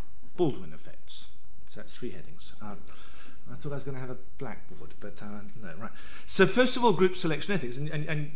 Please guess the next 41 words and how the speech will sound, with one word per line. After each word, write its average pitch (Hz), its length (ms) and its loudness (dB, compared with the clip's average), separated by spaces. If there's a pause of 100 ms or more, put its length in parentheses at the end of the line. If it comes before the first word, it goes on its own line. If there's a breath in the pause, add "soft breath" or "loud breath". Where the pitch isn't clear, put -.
Tim 151 200 0
explained, 120 360 -2
well, 139 120 -2
Darwin 117 360 -2
was 117 140 -2
worried 110 240 -2
about 95 440 -2
altruistic, 101 880 -2
uh, 92 260 -2
instincts 101 600 -2
in 135 360 -2 (120)
humans 98 420 -2
and 101 100 -2
other 98 200 -2
animals, 104 340 -2
and 98 120 0
how 98 120 -2
can 95 220 0
that 92 240 -2
be? 156 300 0
And, 160 260 -2
ah, 135 180 0
well, 110 340 -2
it's 110 160 0
group 214 220 0
selection. - 480 0 (1000 loud breath)
And 165 140 2
some 233 160 2
of 247 60 0
you 190 100 4
might 151 220 2
well 147 80 2
have 139 80 2
thought, - 500 -2
uh, 135 340 -2
well, 110 360 -2
maybe 113 280 -2
that's 117 240 -2
what 101 120 -2
Darwin 135 320 -2
thought, 107 360 -2